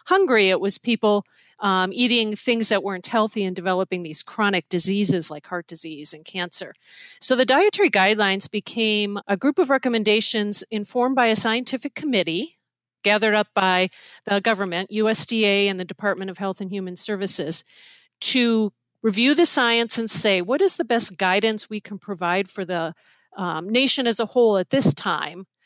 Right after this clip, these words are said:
around nutrition to make us healthy?" Now, I think one of the, sometimes a misunderstanding is what the guidelines are for. The guidelines really aren't for the public.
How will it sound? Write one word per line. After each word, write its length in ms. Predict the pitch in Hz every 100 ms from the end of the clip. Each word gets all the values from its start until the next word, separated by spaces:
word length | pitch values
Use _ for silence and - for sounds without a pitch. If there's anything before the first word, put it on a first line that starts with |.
| _ _
around 380 | 214 214 214 214
nutrition 500 | 214 - 294 - 214
to 100 | 214
make 160 | 202 185
us 140 | 190
healthy?" 420 | - 196 - 160 - _ - -
Now, 200 | 214 208
I 100 | 214
think 240 | 208 285 262
one 160 | 240
of 80 | 233
the, 280 | 202 185 180
sometimes 540 | - - 370 427 370 220
a 60 |
misunderstanding 840 | 190 190 208 190 - 247 240 220
is 120 | 196 -
what 140 | 190
the 80 | 190
guidelines 500 | 165 175 180 175 175
are 120 | 160
for. 420 | - 220 190 165 - _ _ _
The 80 | 220
guidelines 540 | 254 330 381 302 -
really 340 | 220 233 226 180
aren't 240 | 165 190
for 220 | - 254
the 100 | 247
public. 640 | 262 - 262 277 294 -